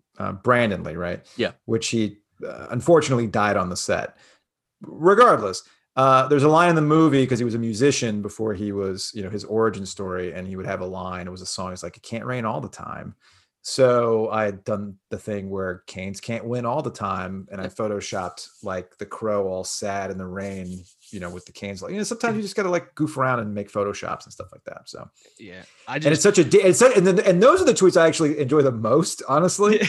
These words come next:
Speaker 3: <laughs>
Speaker 1: because it's such a deep cut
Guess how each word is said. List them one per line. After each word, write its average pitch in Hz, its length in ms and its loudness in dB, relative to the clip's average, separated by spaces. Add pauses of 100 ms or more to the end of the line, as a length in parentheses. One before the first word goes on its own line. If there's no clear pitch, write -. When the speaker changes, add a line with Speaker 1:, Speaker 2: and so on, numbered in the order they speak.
(200)
Speaker 3:
<laughs> - 280 -2
Speaker 1:
because 165 640 6
it's 156 260 0
such 196 320 4
a 208 80 8
deep 139 400 0 (140)
cut - 500 0